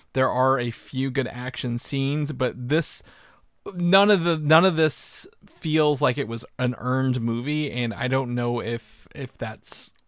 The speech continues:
you know, due to editing or how the story was laid out or what's going on. Uh,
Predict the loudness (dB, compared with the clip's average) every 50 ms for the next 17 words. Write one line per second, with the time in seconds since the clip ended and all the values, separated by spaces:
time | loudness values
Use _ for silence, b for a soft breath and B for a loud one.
0 | _ -12 -6 -4 -4 -2 -4 -4 -6 -8 -10 -10 -8 -2 0 0 0 0 0 -2
1 | -2 -2 -2 -4 -4 -6 -6 -6 -6 -4 -4 -6 -6 -6 -8 -6 -4 -2 0 0
2 | 0 -2 -2 -2 -2 -2 -2 -2 -4 -2 0 2 2 0 0 -2 -2 -2 -2 -2
3 | 0 0 -2 -4 -6 B B B B B B B -6